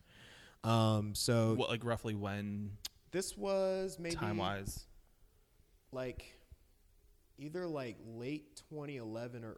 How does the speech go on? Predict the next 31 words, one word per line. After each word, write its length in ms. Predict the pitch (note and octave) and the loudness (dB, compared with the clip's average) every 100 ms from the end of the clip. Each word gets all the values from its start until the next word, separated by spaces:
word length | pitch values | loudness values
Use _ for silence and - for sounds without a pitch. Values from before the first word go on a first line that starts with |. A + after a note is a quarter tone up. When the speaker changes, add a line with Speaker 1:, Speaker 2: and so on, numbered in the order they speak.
| G2 | -8
Speaker 1:
early 360 | A2+ A2+ A2+ | -8 -6 -8
twenty 320 | G#2+ - G#2+ G2+ | -10 -12 -12 -12
twelve, 520 | - E2 C#2+ A#1 G1+ - - - | -12 -10 -10 -10 -14 -20 -20 -8
I 40 | |
would 80 | A#2 | -4
Speaker 2:
Okay. 80 | G#2+ | -2
Speaker 1:
say. 360 | A2 D#2 B1 - - - - - - - - | -2 -4 -6 -10 -14 -14 -14 -20 -20 -14 -8
Speaker 2:
Is 120 | B2 | -6
this 120 | A#2 | -4
still 180 | - B2 | -2 -2
the 80 | A#2 | -2
point 300 | - G#2+ G#2 | -2 -6 -6
where 500 | G#2+ G2+ G2 G2+ F#2 - - - | -4 -4 -4 -4 -6 -10 -18 -12
fit 120 | - G#2 | -10 -6
classes 400 | G2+ G2+ G#2+ G2 | -4 -6 -6 -4
are 100 | G2+ | -2
at 120 | - | -2
random 260 | G2 F#2+ G2 | -4 -6 -6
spots 340 | - G2 F2+ | -4 -4 -4
throughout 180 | G#2+ F2+ | -4 -6
the 80 | F#2+ | -6
city? 440 | G#2 G2 G2 G2 | -6 -4 -4 -4
Like, 400 | F#2 F2+ F#2 - B2+ | -4 -4 -4 -6 -6
Speaker 1:
Yeah, 420 | C3 C3+ B2 A2+ | -2 0 0 -2
yeah, 220 | A2 A#2 | -2 -2
Speaker 2:
no 180 | A2 A2 | 0 0
Speaker 1:
yeah. 60 | G2 | 0
Speaker 2:
centralized 580 | G2+ G2 G#2 G2 G2 | -4 -4 -2 0 -2
location 440 | G2+ A2+ C3 B2+ B2 | -2 -2 0 2 2
yet? 140 | A#2+ A#2 | 0 -2
Speaker 1:
Um, 160 | A2+ | -6